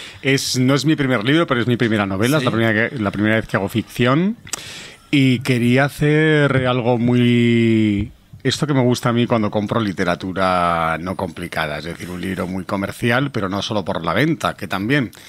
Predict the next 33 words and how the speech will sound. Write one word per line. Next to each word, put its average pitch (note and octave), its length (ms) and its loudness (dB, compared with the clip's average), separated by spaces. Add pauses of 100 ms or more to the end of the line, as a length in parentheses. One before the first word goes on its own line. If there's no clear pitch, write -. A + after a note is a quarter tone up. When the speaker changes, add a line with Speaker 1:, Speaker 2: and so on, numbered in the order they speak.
(320)
Speaker 1:
sino A#2+ 460 -4
que A#2 400 0
pueda A#2 180 2
leerlo C3 280 2
todo A#2+ 160 -4
el F#2 80 -6
mundo. G2+ 340 -6 (680)
O C3+ 120 2
sea, B2 140 2
un A#2+ 100 2
libro A#2+ 180 4
con A#2+ 160 0
rincones A#2 460 0
comunes, D3 580 2
con A#2 140 -2
espacios A2 440 -2
que - 80 -10
nos A2 140 0
pasan G#2+ 220 -2
a G#2 100 0
todos, C3+ 440 0
con G2 180 -6
secretos, A#2+ 800 -2
con, F#2+ 520 0
eh, F#2+ 540 -6 (400)
problemas, B2 800 0
con F#2+ 440 -4
muchas G#2 420 -4
alegrías, G#2+ 560 0
con F#2 120 -2
muchas E2 360 -6
tristezas F#2+ 480 -8
también, B2+ 480 0